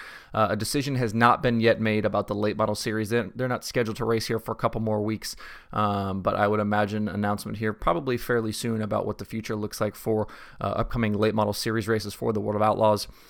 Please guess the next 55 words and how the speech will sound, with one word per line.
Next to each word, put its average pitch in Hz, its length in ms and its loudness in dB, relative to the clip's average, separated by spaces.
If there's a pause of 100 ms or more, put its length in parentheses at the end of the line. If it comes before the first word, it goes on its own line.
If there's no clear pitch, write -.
(240)
Uh, 107 140 4
narc 123 260 6
also 123 260 2
postponed 123 540 4
the 117 60 2
King 120 180 -2
of 110 80 -2
the 110 60 2
West 110 260 2
race 110 240 -2
at - 240 -4
Kern 104 260 -2
County. 110 440 0 (240)
Several 143 340 2
other 123 140 2
tracks 117 400 4
and 110 140 -4
series 113 280 -2
made 107 200 -2
decisions 104 380 -4
to 107 100 -10
cancel - 420 -6
or 117 140 2
postpone 110 640 2
upcoming 107 440 -2
events. 104 460 -2 (460)
Uh, 107 120 4
with 101 160 0
more 117 200 4
restrictions 113 560 -4
coming 120 240 0
from 110 160 -2
state - 280 -2
and 110 120 -2
local 107 240 0
governments 107 400 0
and 107 200 2
the 104 40 2
nation 104 380 2
in 117 160 -2
an 110 120 2
official 120 320 -2
state 120 260 -2
of 113 60 -8
emergency, 110 500 -4
more 107 280 0
cancellations 110 680 -4
and 107 220 -4
postponements 107 640 -2
are 113 160 4
expected - 560 -6
in 107 120 -2
the 107 80 -4
coming 107 260 -2
weeks. 104 300 -4